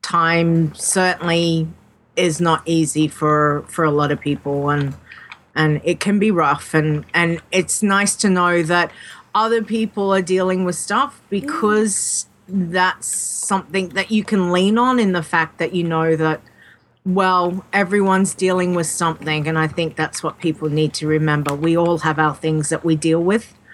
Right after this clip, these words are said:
Speaker 1: Some people don't speak them. Other people freely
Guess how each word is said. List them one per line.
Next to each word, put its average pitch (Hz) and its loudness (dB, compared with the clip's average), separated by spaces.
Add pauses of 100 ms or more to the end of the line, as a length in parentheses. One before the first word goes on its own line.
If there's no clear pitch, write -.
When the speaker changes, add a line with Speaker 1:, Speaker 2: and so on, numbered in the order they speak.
(320)
Speaker 1:
Some 190 2
people 175 2
don't 170 0
speak - -4
them. 285 0 (800)
Other 180 2
people 180 0
freely 156 0